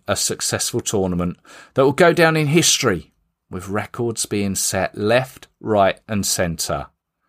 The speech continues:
And the F A, they'll look back on this as a huge success.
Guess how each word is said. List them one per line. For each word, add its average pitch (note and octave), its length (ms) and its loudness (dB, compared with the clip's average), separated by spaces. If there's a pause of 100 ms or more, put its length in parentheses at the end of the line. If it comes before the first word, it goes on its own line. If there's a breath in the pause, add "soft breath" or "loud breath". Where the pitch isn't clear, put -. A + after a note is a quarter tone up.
(360 soft breath)
And A2 100 -2
the C#3 100 4
F D3+ 200 0
A, D#3 240 4
they'll C#3+ 260 4
look C3+ 340 0
back A#2 340 -6
on G2 100 -2
this - 400 -4 (280)
as G#2 140 -8
a A2 60 -8
huge G2+ 680 -4
success. - 800 -6